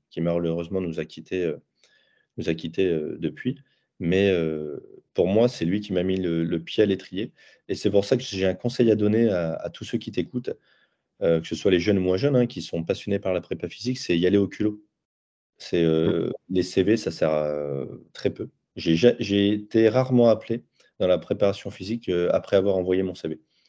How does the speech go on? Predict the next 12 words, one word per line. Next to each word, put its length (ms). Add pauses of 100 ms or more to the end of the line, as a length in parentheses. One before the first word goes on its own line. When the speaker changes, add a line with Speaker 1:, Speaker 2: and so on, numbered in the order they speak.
(540)
Speaker 1:
Par 160
contre, 340 (380)
quand 300
tu 200
te 80
déplaces, 560 (480)
euh, 220
que 120
tu 280
vas 300
voir 200
l'entraîneur, 600